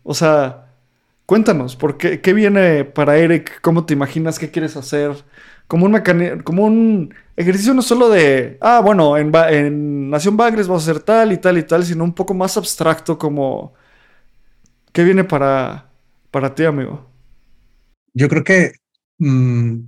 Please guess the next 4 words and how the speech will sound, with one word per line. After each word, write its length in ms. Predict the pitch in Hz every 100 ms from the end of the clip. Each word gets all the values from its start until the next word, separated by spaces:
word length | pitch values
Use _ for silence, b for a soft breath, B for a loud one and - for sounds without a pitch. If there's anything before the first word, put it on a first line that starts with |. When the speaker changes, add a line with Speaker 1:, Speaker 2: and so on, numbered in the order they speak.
| _ _
Speaker 2:
paz. 480 | - 120 - - - _ _ b b b _ _ -
Eh, 720 | 175 135 131 131 127 131 131
he 80 | 151
notado, 760 | 156 170 156 147 156 151 139